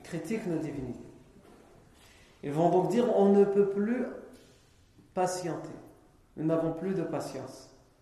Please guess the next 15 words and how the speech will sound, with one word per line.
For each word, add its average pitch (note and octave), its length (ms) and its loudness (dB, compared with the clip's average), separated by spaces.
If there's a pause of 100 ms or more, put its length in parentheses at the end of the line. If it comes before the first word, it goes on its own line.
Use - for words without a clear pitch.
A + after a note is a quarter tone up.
(220)
face - 560 -2 (420)
à C#3+ 100 -8
la D3 120 2
critique D#3 500 -4
de D#3 100 -2
nos D#3 120 2
divinités, C#3+ 640 -4 (220)
face D#3+ 240 -4
à E3 60 0
l'insulte F3+ 600 0 (300)
à D#3 80 -2
l'encontre E3+ 520 0 (340)
de D#3 120 0
nos D#3+ 200 4
ancêtres, C3+ 340 -4